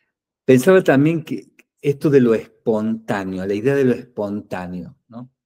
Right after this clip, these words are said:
La arquitectura espontánea, las letras espontáneas, la escritura espontánea, el cine espontáneo, ¿no? Muy, muy del último tiempo.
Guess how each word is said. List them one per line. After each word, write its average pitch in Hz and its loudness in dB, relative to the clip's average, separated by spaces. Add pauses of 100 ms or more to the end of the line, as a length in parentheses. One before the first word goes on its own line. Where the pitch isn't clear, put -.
(1300)
La 123 0
arquitectura 117 0
espontánea, 123 0
las 107 -10
letras 127 -2
espontáneas, 110 -6
la 101 -6
escritura 120 0
espontánea, 107 -8 (400)
el 113 -2
cine 175 0
espontáneo, 107 -4
¿no? 110 -2
Muy, 110 -2
muy 98 -8
del 95 -4
último 101 -10
tiempo. 110 0